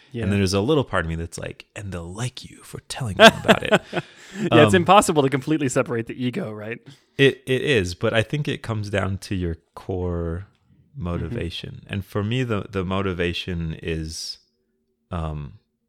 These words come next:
Speaker 2: uh, I enjoy sharing things with people, and I also
Speaker 1: Mm-hmm.
Speaker 2: want people to have good sources of information.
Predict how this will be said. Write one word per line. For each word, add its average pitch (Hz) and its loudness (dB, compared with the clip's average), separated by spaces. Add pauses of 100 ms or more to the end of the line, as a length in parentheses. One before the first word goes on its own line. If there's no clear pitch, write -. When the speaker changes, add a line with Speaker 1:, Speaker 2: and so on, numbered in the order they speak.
(1400)
Speaker 2:
uh, - -14 (600)
I 85 -6
enjoy 87 -4
sharing 92 -4
things 113 -10
with 120 -14
people, 151 -10 (560)
and 87 -4
I 85 -2
also 90 -4 (100)
Speaker 1:
Mm-hmm. 107 -16
Speaker 2:
want 87 -10 (1160)
people 90 -8
to 87 -8
have 87 -8
good 85 -6
sources - -10
of 82 -14
information. 107 -14